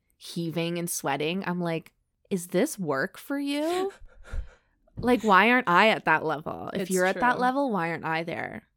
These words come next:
Speaker 2: It's true.
Speaker 1: So
Speaker 2: I
Speaker 1: s-
Speaker 2: was just about to say that. I'm like, "Why is he sweating?"
Speaker 1: Yeah.
Speaker 2: He literally just inserted himself and has done three primal thrusts.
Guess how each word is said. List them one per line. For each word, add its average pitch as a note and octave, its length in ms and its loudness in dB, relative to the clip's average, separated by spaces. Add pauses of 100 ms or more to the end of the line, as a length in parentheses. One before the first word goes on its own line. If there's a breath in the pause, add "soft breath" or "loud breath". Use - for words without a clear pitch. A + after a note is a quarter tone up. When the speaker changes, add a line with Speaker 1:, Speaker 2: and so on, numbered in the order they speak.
(340)
Speaker 2:
It's - 200 -8
true. G3+ 180 -4
Speaker 1:
So B3 100 2
Speaker 2:
I A#3+ 40 8
Speaker 1:
s- F#3+ 60 4
Speaker 2:
was G3 180 0
just G3 260 -2
about A#3+ 220 0
to B3+ 80 -6
say F#3 260 0
that. C#3 340 0
I'm F3 120 -2
like, F3 200 -2
"Why D#3 140 0
is F3+ 160 -2
he G#3+ 80 -2
sweating?" F3+ 600 -2
Speaker 1:
Yeah. F3+ 260 -2 (300)
Speaker 2:
He A3 200 -2
literally G3 440 2
just F#3 300 -2
inserted F3 560 -2
himself G3+ 600 -2
and F3+ 160 -4
has E3+ 240 -4
done E3 260 -4
three F3 380 -4
primal D#3+ 460 -2
thrusts. - 760 -6